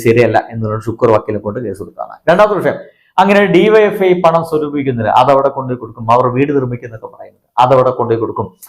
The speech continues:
അവരും, ഏഹ്, സമ്പാദിച്ചുണ്ടാക്കുന്ന ഈ ആക്രിയൊക്കെ പെറുക്കി ഉണ്ടാക്കുന്ന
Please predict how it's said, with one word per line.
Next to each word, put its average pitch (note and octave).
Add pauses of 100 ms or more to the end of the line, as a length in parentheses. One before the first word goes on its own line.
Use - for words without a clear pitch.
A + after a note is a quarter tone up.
(160)
അവരും, C3+ (600)
ഏഹ്, C3 (100)
സമ്പാദിച്ചുണ്ടാക്കുന്ന C3+ (240)
ഈ C3 (520)
ആക്രിയൊക്കെ C3+
പെറുക്കി B2
ഉണ്ടാക്കുന്ന B2+